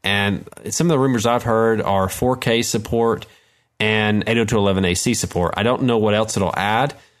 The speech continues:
but that's just, keep that in mind if you're listening to the show and you think, "I'm gonna buy a Roku." Um, it's been on sale quite a bit, the Roku three, and so that's probably another indicator. But again, it's built around being a great device and not selling content to you.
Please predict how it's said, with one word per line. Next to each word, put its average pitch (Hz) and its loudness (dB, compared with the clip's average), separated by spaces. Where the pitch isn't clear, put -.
but 110 0
that's 139 -2
just, - -4
keep - -2
that 139 0
in 110 -2
mind 127 2
if 107 -2
you're 104 2
listening 110 0
to 98 2
the 98 0
show 123 2
and 110 2
you 101 0
think, 101 0
"I'm 127 0
gonna 170 0
buy 127 2
a 117 2
Roku." 110 0
Um, 90 0
it's 131 -2
been 135 2
on 147 2
sale 139 0
quite 185 0
a 185 0
bit, 202 0
the 139 0
Roku 139 0
three, 170 0
and 131 2
so 110 0
that's 113 2
probably 113 0
another 110 2
indicator. 104 0
But 107 0
again, 113 2
it's 117 -2
built 123 0
around 113 2
being 107 2
a 95 -4
great 104 0
device 92 -2
and 92 0
not 98 -2
selling 92 -2
content - -4
to - -8
you. - -10